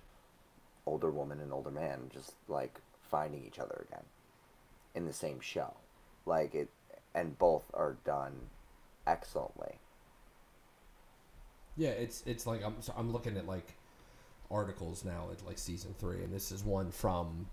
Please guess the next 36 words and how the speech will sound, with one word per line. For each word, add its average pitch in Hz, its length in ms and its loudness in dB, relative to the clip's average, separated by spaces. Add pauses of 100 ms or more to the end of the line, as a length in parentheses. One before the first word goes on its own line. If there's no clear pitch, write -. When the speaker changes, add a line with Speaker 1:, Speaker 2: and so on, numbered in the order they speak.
(180)
Speaker 2:
The 98 120 2
Independent 92 600 8 (300)
in 92 300 -2
the 98 100 -2
U 101 200 2
K, 90 340 0
and 87 100 -4
it's, 95 140 -4
"The - 80 2
Leftovers 117 580 10
season 107 360 6
three 98 200 4
cements 98 440 4
its 92 160 -2
status 95 440 4
as 92 140 -2
life-changing 92 580 2
television. 95 640 6 (500)
The 107 60 0
final 127 380 8
episodes 110 560 6
look 107 140 2
to 107 80 2
solidify 107 480 4
the 98 120 2
H 101 180 0
B 107 100 4
O 98 40 4
series' 98 400 2
legacy 104 460 2
as 95 100 0
one 101 100 2
of 98 40 2
the 95 100 0
all-time 92 460 0
greats." 143 480 4